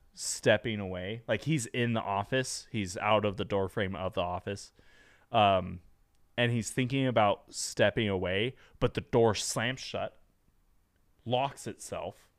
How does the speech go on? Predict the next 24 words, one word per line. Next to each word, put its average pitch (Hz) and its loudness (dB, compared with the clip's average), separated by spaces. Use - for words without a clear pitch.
and 120 -2
he 95 -4
can't 127 -8
get. 107 -6
He's, 110 -10
he's 110 -8
like, 92 -2
"Ah, - -2
come - -8
on, - -18
come - -8
on, - -12
get, - -10
let 156 -8
me 139 0
out 104 0
of 90 -6
here," 95 -8
and 123 0
he 104 -2
can't 127 -8
get 123 -4
out. 92 -4
And 107 4